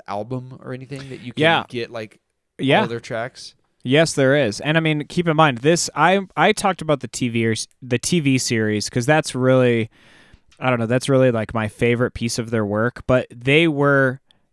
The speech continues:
Speaker 2: before that, first and foremost,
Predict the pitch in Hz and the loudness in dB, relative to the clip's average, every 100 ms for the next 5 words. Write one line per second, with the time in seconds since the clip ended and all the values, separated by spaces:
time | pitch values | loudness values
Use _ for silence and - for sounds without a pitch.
0 | - 131 123 139 147 127 131 127 - - | -4 -2 0 2 2 4 2 0 -4 -2
1 | 135 151 - 135 - 135 143 120 107 107 | 0 0 -2 -4 -2 0 2 0 0 -2
2 | - | -6